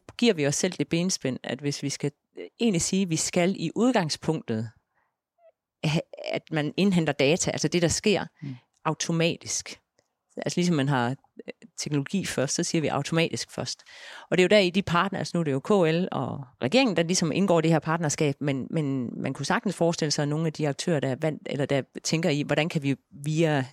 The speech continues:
Speaker 1: kunstig intelligens eller andre former for datagenereret, øh, altså teknologi,
Speaker 2: Mm.
Speaker 1: faktisk blive bedre til at automatisere. Så det, så det ligger også i det partnerskab. Og det har, det har jo lidt nogle læng-, altså det er jo nogle spor, man ligesom får lagt ud i, i noget, i noget længere, øh, spor, ja.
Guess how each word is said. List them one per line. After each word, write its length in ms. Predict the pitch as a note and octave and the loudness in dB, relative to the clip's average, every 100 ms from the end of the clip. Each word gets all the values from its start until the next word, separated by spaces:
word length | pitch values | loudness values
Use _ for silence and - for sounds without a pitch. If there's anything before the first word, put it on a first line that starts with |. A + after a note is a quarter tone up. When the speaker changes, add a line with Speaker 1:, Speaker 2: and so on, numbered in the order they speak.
| _ | _
Speaker 1:
kunstig 280 | - D#3+ - | -4 -2 -2
intelligens 460 | C#3+ C3 D3 D3 - | -2 0 0 -2 -2
eller 140 | B2 | -2
andre 280 | - D3+ E3 | -2 0 0
former 320 | - C#3 D3 | 2 2 2
for 240 | C#3 B2+ A#2 | -2 -2 0
datagenereret, 1120 | C3+ C3+ - C3+ - - C3 B2 C3+ A2+ G#2+ _ _ _ _ - | 2 2 0 -4 -8 -8 -4 0 2 2 -2 _ _ _ _ -8
øh, 140 | B2+ - | -6 -6
altså 160 | C3+ - | -8 -4
teknologi, 540 | D3 C#3+ C3+ - D#3 | -2 0 -2 0 0
Speaker 2:
Mm. 100 | B2 | 0
Speaker 1:
faktisk 400 | - C#3 - C3 | -2 -2 -2 -4
blive 120 | C#3 | -4
bedre 280 | - C#3 C#3 | 0 2 2
til 320 | - - B2 - | 0 -2 -2 -2
at 220 | A2 A2 A2 - - - - | -4 -4 -8 -16 -20 -18 -4
automatisere. 720 | A#2+ - B2 B2 - B2+ G#2 _ - | -4 -2 -4 -4 -2 -2 -4 _ -6
Så 100 | F#3 | -4
det, 120 | F3 | 0
så 80 | F#3+ | 2
det 160 | A3+ | 4
ligger 160 | A3 G3 | 4 2
også 280 | - G#3+ F#3+ | 4 2 2
i 20 | |
det 100 | - | -2
partnerskab. 460 | B2 A2+ A#2+ G#2+ - | -2 -4 -4 -4 -2
Og 100 | - | 4
det 120 | A3+ | 4
har, 320 | F#3 D#3+ - - | 4 2 0 2
det 140 | A3 | 4
har 140 | F#3+ | 4
jo 120 | F3 D#3+ | 2 2
lidt 200 | G3+ - | 0 0
nogle 180 | D#3+ | 0
læng-, 200 | D3+ E3+ | 2 2
altså 140 | - D#3 | -2 0
det 40 | |
er 40 | F#3 | 2
jo 40 | |
nogle 140 | E3+ | 2
spor, 260 | D#3 - G3 | 0 2 2
man 120 | C3+ | 2
ligesom 220 | C#3+ D#3+ | -2 -2
får 140 | C3 C3+ | -2 -2
lagt 200 | B2+ C3 | -2 0
ud 120 | D#3+ | 0
i, 160 | C3 C3+ - | 0 -4 -4
i 20 | C3+ | -6
noget, 280 | C3 B2 - | -4 -4 -6
i 120 | - | -6
noget 160 | C#3 B2+ | -4 -4
længere, 420 | C3 C#3+ C#3+ B2 - C3+ - | -4 -4 -4 -6 -8 -14 -12
øh, 80 | D3 | -14
spor, 260 | - - | -10 -8
ja. 100 | - | -8